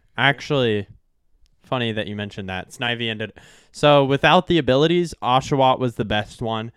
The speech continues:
With the hidden abilities, which they released later,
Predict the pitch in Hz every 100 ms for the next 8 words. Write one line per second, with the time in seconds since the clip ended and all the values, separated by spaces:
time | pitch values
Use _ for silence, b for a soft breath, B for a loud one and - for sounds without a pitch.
0 | _ _ _ 101 104 135 - 131 131 117
1 | 123 110 107 98 104 101 98 101 101 120
2 | 107 120 107 104 104 104 - 120 117 107
3 | 92